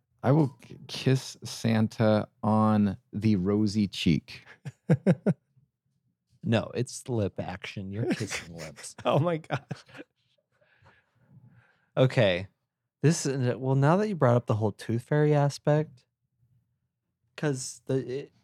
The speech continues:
Speaker 3: I'm, I'm probably saying it's a fifty-fifty chance that it, the tooth fairy is either evil or, like,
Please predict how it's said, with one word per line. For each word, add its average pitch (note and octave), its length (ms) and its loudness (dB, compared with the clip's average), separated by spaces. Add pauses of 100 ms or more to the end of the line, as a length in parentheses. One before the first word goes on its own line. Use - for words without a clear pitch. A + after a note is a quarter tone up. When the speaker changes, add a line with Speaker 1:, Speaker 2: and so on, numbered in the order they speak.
(600)
Speaker 3:
I'm, D4 220 0
I'm F#4 360 -6
probably F#4 320 0
saying C#3 240 4
it's - 160 -2
a A#2+ 40 -4
fifty-fifty A2 680 -2
chance F#2 400 -8
that F#2 120 -4
it, F#2 100 -8 (120)
the A#2+ 120 -2
tooth F3 260 -2
fairy D3 200 6
is A2+ 140 0
either G2+ 340 -2
evil C#3+ 400 0
or, G2 380 -2 (560)
like, A2 140 -4